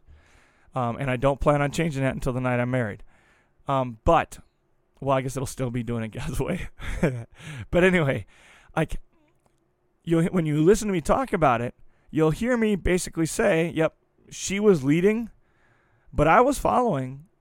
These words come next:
and I didn't have to be in a position that I was in. And while it did hurt, and while she did wrong me, and while I did happen to be a victim in a situation, man, I'm the one that invited her over.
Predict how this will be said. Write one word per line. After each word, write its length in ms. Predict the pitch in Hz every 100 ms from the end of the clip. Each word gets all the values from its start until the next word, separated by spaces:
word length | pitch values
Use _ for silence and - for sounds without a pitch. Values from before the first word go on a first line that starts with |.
| _ _
and 160 | 165 170
I 60 |
didn't 220 | 175 214 247
have 180 | 220
to 80 | 208
be 120 | 180
in 100 | 208
a 40 | 196
position 440 | 165 160 165 175
that 140 | 160 151
I 100 | 139
was 200 | 135 151
in. 340 | 170 117 123 - _ _ -
And 140 | 180
while 180 | 196 190
it 120 | 170
did 180 | 160 190
hurt, 380 | 156 196 165 - _ _ _ _ _
and 120 | 156 165
while 160 | 175
she 180 | 180 175
did 340 | 127 165 180
wrong 280 | 151 170 196
me, 160 | 180 175
and 140 | 156
while 160 | 156 180
I 140 | 180
did 220 | 156 170
happen 320 | 175 160 170 156
to 60 |
be 100 | 180
a 60 | 175
victim 320 | 196 - 165
in 60 | 156
a 60 |
situation, 760 | 143 151 - 151 180 - 117 135 _ _ _ _ _ _ _
man, 340 | 156 151 147 - _ - - _ _ _ _ _ -
I'm 260 | 139 160
the 80 | 151
one 300 | 139 151 151
that 140 | 143 135
invited 400 | 131 131 139 127
her 160 | 123
over. 360 | 143 120 120